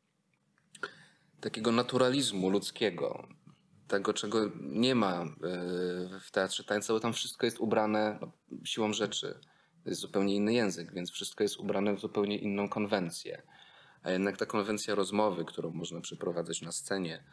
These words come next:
E, w zależności od tego, czy to jest, e, komedia, dramat, tragedia, czy to jest, e, farsa, operetka, e, to jednak jest w tym,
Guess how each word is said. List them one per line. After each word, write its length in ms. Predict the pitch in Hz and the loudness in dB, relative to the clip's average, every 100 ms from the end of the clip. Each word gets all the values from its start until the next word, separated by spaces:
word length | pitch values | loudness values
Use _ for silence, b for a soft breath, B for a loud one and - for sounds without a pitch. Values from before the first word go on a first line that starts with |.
| b b - - | b b -18 -6
E, 800 | 82 82 85 85 85 87 87 87 | -4 -2 -4 -4 -4 -4 -4 -4
w 40 | 90 | -4
zależności 520 | 90 90 95 - 90 | -4 -4 -4 -4 -4
od 140 | 82 | 0
tego, 300 | 107 98 82 | 2 2 0
czy 140 | 80 82 | -4 -8
to 160 | 82 | -8
jest, 440 | 82 78 76 - - | -8 -8 -10 -12 -8
e, 360 | - - - - | -8 -6 -6 -6
komedia, 420 | 85 85 85 80 | -6 -6 -6 -6
dramat, 480 | 85 82 85 85 - | -4 -4 -4 -6 -6
tragedia, 800 | 87 85 87 85 85 85 85 82 | -6 -4 -4 -4 -4 -4 -6 -10
czy 180 | - - | -14 -8
to 160 | 85 | -6
jest, 680 | 80 82 80 80 - - - | -2 -2 -2 -4 -8 -10 -8
e, 1120 | - 80 85 78 76 62 62 60 64 69 65 | -4 0 0 0 0 0 -2 -2 -2 0 0
farsa, 840 | - 90 92 - - 85 165 143 - B B B _ | -2 -4 -2 -4 -6 -4 -4 -4 -6 B B B _
operetka, 920 | - - - 95 - - 90 85 - B B B _ - | -4 0 2 0 -2 -2 0 -2 -4 B B B _ -4
e, 500 | 90 90 90 87 - | 0 2 2 0 -4
to 160 | - | 0
jednak 500 | 101 107 104 107 107 - _ _ _ _ _ | 2 2 4 2 2 -8 _ _ _ _ _
jest 300 | 104 120 - | 0 0 0
w 120 | - - | -8 -2
tym, 460 | 120 110 110 104 | 2 4 2 0